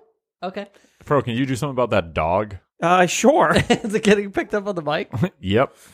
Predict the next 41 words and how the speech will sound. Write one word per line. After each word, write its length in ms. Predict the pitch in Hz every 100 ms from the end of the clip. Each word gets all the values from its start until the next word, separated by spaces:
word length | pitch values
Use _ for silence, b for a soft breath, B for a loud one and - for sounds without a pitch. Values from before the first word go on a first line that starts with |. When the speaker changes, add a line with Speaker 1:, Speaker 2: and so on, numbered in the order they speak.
| b b _ -
Speaker 3:
That 180 | 165 180
is 180 | 175
Speaker 2:
Maybe 180 | 120 147
Speaker 3:
the, 40 | 139
Speaker 2:
shut 240 | 135 123
the 80 | 92
window. 260 | 82 67
Speaker 3:
that 160 | 170 202
is 140 | 208
the 80 | 202
mascot. 480 | 190 196 214 143 123
Oh, 140 | 262 190
the 100 | 147
window 320 | 214 160 135
in 140 | 135
the 80 | 139
studio 480 | - 175 180 175 185
audience. 360 | 175 127 113
Yeah, 120 | 156 123
sure. 240 | - 139
Let 80 | 151
me 80 | 156
get 160 | 127
it. 280 | - - -
Speaker 2:
Uh, 140 | 104
shut 200 | 90 143
the 60 | 151
window, 300 | 143 117 92
will 160 | 92 123
ya? 160 | 143 139 _ b b b b b b b b _ -
Do 120 | 151
it 80 | -
quickly. 320 | 160 101 78 _ _ B B B B B B B B B B _ - - - - -
Speaker 3:
All 80 | 190
right, 120 | 196
people. 200 | 170 160
I'm 100 | 156
already 180 | 156 151
done. 140 | 110 117
Speaker 1:
<laughs> 60 | - 294
It 560 | - - - 277 233